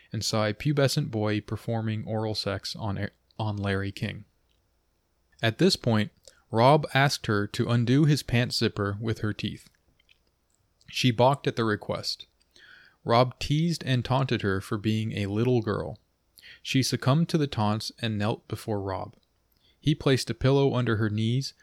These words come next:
so that she could reach him. A quiet fell over the room. She performed the task. He ran his fingers through her hair. He then sat in a chair,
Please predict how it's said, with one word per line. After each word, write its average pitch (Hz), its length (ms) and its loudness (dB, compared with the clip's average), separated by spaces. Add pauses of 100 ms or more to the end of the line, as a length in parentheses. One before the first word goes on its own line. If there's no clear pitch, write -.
(140)
so - 120 -8
that 101 120 -2
she 113 160 -4
could 104 140 -4
reach 101 300 -4
him. - 200 -14 (760)
A - 80 -4
quiet 139 440 2
fell 117 240 2
over 110 180 2
the 107 100 -2
room. 101 440 -6 (760)
She - 180 -4
performed 127 480 0
the 113 60 0
task. - 480 -8 (920)
He 127 120 4
ran 131 260 6
his 147 120 4
fingers 123 400 0
through 110 220 0
her 98 160 -2
hair. 98 300 -10 (720)
He 127 140 2
then 135 200 6
sat 135 440 2
in 135 120 2
a 127 60 2
chair, 95 500 -4